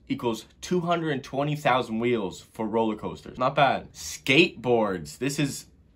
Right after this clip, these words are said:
a big help too. The average number of skateboards worldwide is approximately one hundred twenty-seven point five million skateboards in the world as of right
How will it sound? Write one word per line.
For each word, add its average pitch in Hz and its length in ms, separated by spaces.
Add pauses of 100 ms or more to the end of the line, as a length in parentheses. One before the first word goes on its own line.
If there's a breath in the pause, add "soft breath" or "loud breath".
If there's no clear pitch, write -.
(140)
a 117 80
big 123 340
help 127 240
too. 143 300
The 127 100
average 175 300
number 175 280
of 160 80
skateboards 156 760
worldwide 135 680
is 131 100
approximately 156 500
one 170 420
hundred 175 380
twenty-seven 147 600
point 151 260
five 131 340
million 151 520
skateboards 123 680 (140)
in 156 120
the 156 100
world 135 420
as 113 180
of 107 100
right 135 380